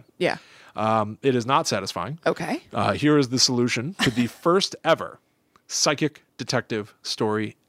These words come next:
Speaker 2: ever published. Flaxman Lowe, House of Spaniards, Hammersville. Old Van Nuys wasn't just an invalid, he was a leper.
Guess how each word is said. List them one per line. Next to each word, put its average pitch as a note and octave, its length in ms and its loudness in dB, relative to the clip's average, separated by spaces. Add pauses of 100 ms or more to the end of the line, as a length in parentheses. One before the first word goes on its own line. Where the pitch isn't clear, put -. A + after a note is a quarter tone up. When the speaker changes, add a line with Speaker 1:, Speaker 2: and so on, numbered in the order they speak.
Speaker 2:
ever C#3 180 4
published. - 480 -8 (320)
Flaxman C#3+ 440 2
Lowe, A#2+ 320 4 (240)
House D3 220 4
of C#3+ 60 -2
Spaniards, A#2 880 0 (240)
Hammersville. G#2+ 480 -4 (1800)
Old G3+ 320 2
Van F#3+ 380 2
Nuys D3 800 0 (1300)
wasn't D3+ 380 4
just C#3+ 260 4
an C3 80 0
invalid, B2 400 2
he G#2+ 100 -2
was A#2 160 2
a A#2+ 60 0
leper. C3 420 0